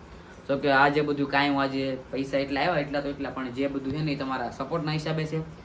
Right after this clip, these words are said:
અને મને આશા હતી તે કે તમે મને સપોર્ટ કરશો, તે બધા મેં ખૂબ મહેનત કરવાના છે આગળથી. અને અમને ગામ બધું ઘણા ખરા કહેતા છે કે આવું ન કરો, આમ તેમ. મારા પપ્પાને ઘણા લોકો કહેતા,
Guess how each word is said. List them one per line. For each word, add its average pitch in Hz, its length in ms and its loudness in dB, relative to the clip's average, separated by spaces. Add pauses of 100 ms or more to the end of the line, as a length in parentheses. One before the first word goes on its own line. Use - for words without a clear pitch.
(300)
અને 123 100 -6
મને 139 180 2
આશા 147 280 4
હતી 151 160 0
તે 139 120 -4
કે 135 160 -2
તમે 135 160 0
મને 131 200 0
સપોર્ટ 139 360 -2
કરશો, 151 240 2
તે 127 120 -2
બધા 123 180 -4
મેં 123 140 -8
ખૂબ 135 180 -4
મહેનત 147 320 0
કરવાના 156 240 0
છે 151 120 -2
આગળથી. 156 400 0 (640)
અને 127 140 -4 (1160)
અમને 131 200 -2
ગામ 143 320 2
બધું 139 360 -2
ઘણા 147 180 -2
ખરા 147 200 -2
કહેતા 156 260 0
છે 131 200 -4 (300)
કે 123 60 -4
આવું 123 240 2
ન 135 180 2
કરો, 139 200 2
આમ 127 180 2
તેમ. 131 140 -2
મારા 131 160 0
પપ્પાને 143 260 0
ઘણા 151 240 4
લોકો 131 220 4
કહેતા, 127 280 -6